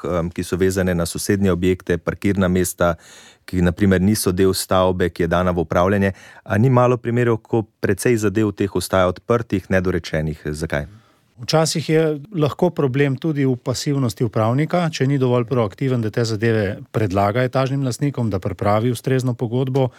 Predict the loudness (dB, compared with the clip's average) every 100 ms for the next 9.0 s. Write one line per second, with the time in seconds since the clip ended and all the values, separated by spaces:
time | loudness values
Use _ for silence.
0 | -20 -20 -20 -4 0 4 2 2 0 0
1 | 0 -2 -2 0 2 0 0 -2 -2 -4
2 | -6 -8 -6 -6 -2 -2 0 -2 -2 -4
3 | -4 -4 -2 -2 -2 -4 -4 -6 -6 -6
4 | -8 -8 -18 -12 -2 2 2 2 2 0
5 | 2 2 2 0 -2 -4 0 0 0 0
6 | -2 0 -4 -4 -6 -4 -4 -6 -10 -12
7 | -16 -20 -20 -16 -2 2 4 2 2 2
8 | 2 2 2 0 0 0 2 2 2 2